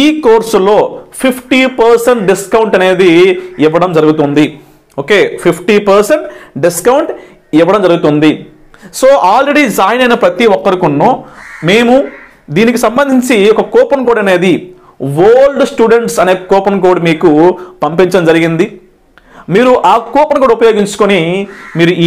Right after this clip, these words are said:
అమౌంట్, అంటే ట్వెల్వ్ హండ్రెడ్ ఫిఫ్టీ రూపీస్ అనేది పే చేసి ఈ కోర్సును అయితే ఎన్రోల్ చేసుకోవచ్చు. గమనించండి ఒక విషయం, నేను చదువుకున్న రోజుల్లో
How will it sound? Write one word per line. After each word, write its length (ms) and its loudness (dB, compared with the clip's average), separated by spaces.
అమౌంట్, 300 0
అంటే 180 0
ట్వెల్వ్ 300 2
హండ్రెడ్ 340 0
ఫిఫ్టీ 240 -2
రూపీస్ 240 -2
అనేది 240 2
పే 80 2
చేసి 300 2
ఈ 40 4
కోర్సును 340 0
అయితే 160 2
ఎన్రోల్ 320 0
చేసుకోవచ్చు. 460 -4
గమనించండి 500 0
ఒక 80 -2
విషయం, 280 -2
నేను 220 0
చదువుకున్న 400 0
రోజుల్లో 380 0